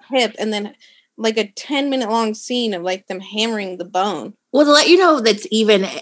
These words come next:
Speaker 2: a irregular situation, not a normal person situation, I think Kim and Corey were literally, like, around the corner. Like, didn't it seem like they were, like, right outside
Speaker 1: Well,
Speaker 2: the
Speaker 1: and
Speaker 2: curtain of the, of the
Speaker 1: I will
Speaker 2: surgery?
Speaker 1: say,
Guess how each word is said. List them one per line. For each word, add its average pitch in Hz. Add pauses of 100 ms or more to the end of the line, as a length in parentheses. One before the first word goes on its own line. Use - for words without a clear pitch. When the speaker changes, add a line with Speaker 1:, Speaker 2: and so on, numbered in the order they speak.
(120)
Speaker 2:
a 202
irregular 185
situation, 160
not 165
a 170
normal 160
person 156
situation, 160 (380)
I 233
think 349 (180)
Kim 254
and 226 (440)
Corey 302
were 196
literally, 247
like, 185
around 180
the -
corner. 202
Like, 196
didn't 277
it 381
seem 349
like 302
they 269
were, 269
like, 226 (420)
right 196 (180)
outside 220
Speaker 1:
Well, 233
Speaker 2:
the 269
Speaker 1:
and 285
Speaker 2:
curtain 226
of 214
the, 214 (120)
of 190
the 202
Speaker 1:
I 262
will 294
Speaker 2:
surgery? 240
Speaker 1:
say, -